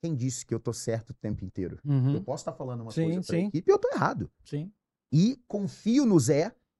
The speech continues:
Speaker 1: pra ouvir o que eu tô falando e falar, "Cara, isso aqui eu vou absorver. Beleza, deixa o Léo falar, mas isso aqui eu não vou fazer desse jeito. Não
Speaker 2: Uhum.
Speaker 1: concordo."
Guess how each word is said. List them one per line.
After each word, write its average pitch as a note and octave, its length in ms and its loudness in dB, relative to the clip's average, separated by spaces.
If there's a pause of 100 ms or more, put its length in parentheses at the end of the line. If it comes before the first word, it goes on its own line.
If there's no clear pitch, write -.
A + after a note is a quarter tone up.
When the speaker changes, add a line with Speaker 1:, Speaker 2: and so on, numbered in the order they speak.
(440)
Speaker 1:
pra D#3+ 200 0
ouvir E3 380 4
o C4+ 80 6
que A#3+ 60 0
eu A3 60 2
tô G3+ 120 -4
falando F3+ 360 0
e A3+ 60 -2
falar, F#3+ 260 -2
"Cara, D3 240 -4
isso C3+ 180 -2
aqui C#3+ 220 -2
eu F3+ 100 8
vou F3 120 0
absorver. E3+ 680 2 (640)
Beleza, A2 340 2
deixa F#3+ 240 0
o E3 40 4
Léo D3+ 120 4
falar, B2+ 340 2
mas E3+ 160 0
isso - 100 -2
aqui D#3+ 140 2
eu E3+ 40 4
não F#3 80 2
vou E3 100 -2
fazer E3 220 0
desse D#3 220 -2
jeito. F2+ 340 -4
Não G#2+ 100 2
Speaker 2:
Uhum. C#3+ 60 -2
Speaker 1:
concordo." D#2+ 540 -4